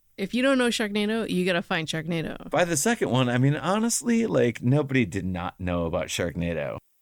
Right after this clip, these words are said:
Speaker 2: I'm sure a lot have forgotten.
Speaker 1: I mean, there's old people. <laughs>
Speaker 2: My mom does not know what a Sharknado
Speaker 1: That's what I'm
Speaker 2: is.
Speaker 1: saying. But Citibank was like, "We're hip, we're cool, get us in that shit."
Speaker 2: Yeah.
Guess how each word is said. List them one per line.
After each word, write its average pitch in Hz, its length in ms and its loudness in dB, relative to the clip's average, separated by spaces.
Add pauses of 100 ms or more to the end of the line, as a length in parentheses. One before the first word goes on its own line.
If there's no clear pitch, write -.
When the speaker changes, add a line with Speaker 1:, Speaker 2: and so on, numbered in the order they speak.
(340)
Speaker 2:
I'm 95 160 -4
sure 135 260 0
a 151 60 2
lot 131 180 2
have 127 100 0
forgotten. 101 600 -8 (500)
Speaker 1:
I 208 40 -16
mean, 214 320 -8
there's 185 260 -8
old 170 180 -8
people. 147 440 -8 (340)
<laughs> - 340 -6
Speaker 2:
My 127 100 2
mom 135 280 4
does 98 180 -8
not 92 220 -4
know 90 120 -4
what 85 140 -4
a 85 40 -10
Sharknado 82 460 -8
Speaker 1:
That's 80 200 -6
what 165 60 -6
I'm 170 60 -4
Speaker 2:
is. 160 80 -6
Speaker 1:
saying. 151 400 -10 (440)
But 180 180 -8
Citibank 214 460 0
was 190 140 -4
like, 175 300 -2
"We're 175 200 -2
hip, 208 280 -8 (220)
we're 180 120 -8
cool, 175 420 -4 (320)
get 165 140 -6
us - 180 -6
in 151 140 -6
that 151 160 -12
shit." 285 340 -14 (320)
Speaker 2:
Yeah. 127 180 -12